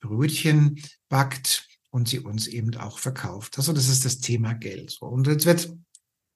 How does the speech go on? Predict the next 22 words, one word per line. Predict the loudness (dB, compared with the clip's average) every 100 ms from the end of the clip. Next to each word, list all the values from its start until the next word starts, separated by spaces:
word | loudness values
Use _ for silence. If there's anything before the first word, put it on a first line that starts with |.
| _ 2
muss | 6
man | 8
sagen, | 8 8 6 4
okay, | 2 4 6 4 -2 -14 -16 -12 -2
ähm, | 2 2
alle, | 2 0 2
die | 2
jetzt | 2 0 0
zuhören, | 0 2 4
die | 4
werden | 4 4
wissen, | 4 4 4
dass | 2
so | 0 -2
ganz | 0 2
so | 4
neu | 4 4
ist | 2 0 0
die | 0
Thematik | 2 2 2 -2 -2 0
nicht, | 2 0 0
dass, | 0 0